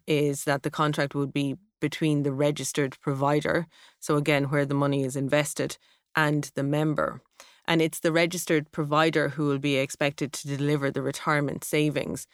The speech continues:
potentially on a master trust basis or maybe on another employer, multi-employer basis via the C P A portal. And the C P A will be responsible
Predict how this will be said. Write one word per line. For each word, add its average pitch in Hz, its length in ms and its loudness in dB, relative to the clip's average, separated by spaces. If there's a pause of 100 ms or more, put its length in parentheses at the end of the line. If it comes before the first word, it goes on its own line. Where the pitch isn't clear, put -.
(260)
potentially 196 520 2
on 190 100 4
a 185 60 2
master 180 340 0
trust 180 300 -2
basis 175 420 0
or 160 100 2
maybe 156 300 2
on 147 100 0
another 147 380 2
employer, 147 720 -2
multi-employer 147 760 0
basis 143 520 -2 (340)
via 156 320 2
the 147 80 -2
C 147 240 -2
P 143 160 -4
A 143 160 0
portal. 151 480 0
And 143 100 -2
the 151 60 -2
C 208 220 0
P 160 200 0
A 147 160 4
will 143 140 -2
be 151 160 0
responsible 147 680 0